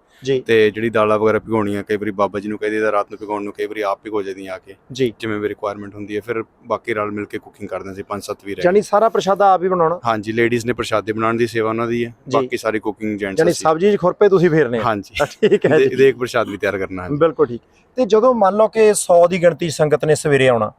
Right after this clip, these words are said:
Speaker 2: ਹਾਂਜੀ।
Speaker 1: ਸਵੇਰੇ ਕਿਉਂਕਿ ਇੱਕ ਤਾਂ ਹੁੰਦਾ ਕਿ ਟਾਈਮ ਨਾਲ ਆਣ ਕੇ ਆਪਾਂ ਦਾਲ ਬਣਾ ਦਿੰਦੇ ਆ, ਪਰ ਸਬਜ਼ੀ ਕੱਟਣੀ ਆ, ਗੰਢੇ ਕੱਟਣੇ ਆ, ਬਹੁਤ ਕੰਮ ਜਿਹੜਾ ਪਹਿਲਾਂ ਹੁੰਦਾ ਕਿ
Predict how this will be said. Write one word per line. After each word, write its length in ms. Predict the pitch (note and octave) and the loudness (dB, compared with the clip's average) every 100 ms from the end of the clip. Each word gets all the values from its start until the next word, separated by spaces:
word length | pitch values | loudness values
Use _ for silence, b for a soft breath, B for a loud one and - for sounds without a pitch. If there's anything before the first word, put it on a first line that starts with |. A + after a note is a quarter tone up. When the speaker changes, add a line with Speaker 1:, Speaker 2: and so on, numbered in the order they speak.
| - | -18
Speaker 2:
ਹਾਂਜੀ। 300 | A2 F#2+ _ _ _ _ _ _ _ - | -20 -20 _ _ _ _ _ _ _ -8
Speaker 1:
ਸਵੇਰੇ 320 | - E3+ G#3 A3 | 0 4 6 6
ਕਿਉਂਕਿ 340 | A3 G3 A3+ - | 4 4 2 2
ਇੱਕ 160 | G3 G3+ | -4 0
ਤਾਂ 120 | G#3+ | 2
ਹੁੰਦਾ 160 | G3+ B3 | 4 2
ਕਿ 80 | B3+ | 4
ਟਾਈਮ 260 | G3 F3+ | 4 6
ਨਾਲ 160 | G3 F#3 | 6 4
ਆਣ 120 | E3 | 2
ਕੇ 160 | F#3 F#3 | 2 2
ਆਪਾਂ 200 | - D#3 | 4 4
ਦਾਲ 220 | C#3+ C#3+ | 6 6
ਬਣਾ 220 | C#3+ C3+ | 4 4
ਦਿੰਦੇ 180 | C3+ D#3 | 4 2
ਆ, 60 | |
ਪਰ 120 | F3 D#3+ | 2 2
ਸਬਜ਼ੀ 360 | E3 D#3 D#3 | 2 0 0
ਕੱਟਣੀ 320 | D#3+ D3 D3 | -4 -2 2
ਆ, 60 | D3 | 2
ਗੰਢੇ 300 | B2 A3+ A3+ | 4 2 2
ਕੱਟਣੇ 340 | - - D3+ | 0 0 2
ਆ, 80 | D3+ | 2
ਬਹੁਤ 360 | C#3+ B3 C4 - | 4 4 4 2
ਕੰਮ 200 | G3+ F#3 | 0 2
ਜਿਹੜਾ 160 | F#3 | 0
ਪਹਿਲਾਂ 320 | F#3 F#3 G#3+ E3+ | 2 2 2 0
ਹੁੰਦਾ 240 | D3+ D#3 | 2 0
ਕਿ 120 | E3 | 0